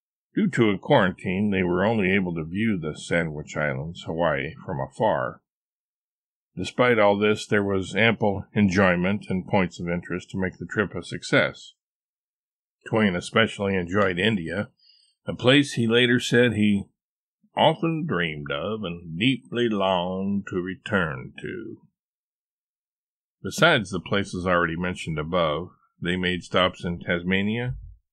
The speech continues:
Ceylon, now Sri Lanka, and Mauritius,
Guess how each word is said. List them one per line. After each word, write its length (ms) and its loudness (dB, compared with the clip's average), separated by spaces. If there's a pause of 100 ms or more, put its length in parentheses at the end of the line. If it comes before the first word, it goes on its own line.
(280)
Ceylon, 680 0
now 320 0
Sri 260 -6
Lanka, 400 -6 (800)
and 180 0
Mauritius, 840 0